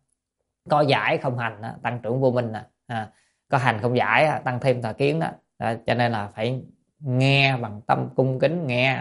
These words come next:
lắng nghe, chắt lọc ra. Có nhiều người,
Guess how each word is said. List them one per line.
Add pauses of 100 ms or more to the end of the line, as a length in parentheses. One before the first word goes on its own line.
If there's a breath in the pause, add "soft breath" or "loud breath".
(120)
lắng
nghe, (220)
chắt
lọc
ra. (440 soft breath)
Có
nhiều
người,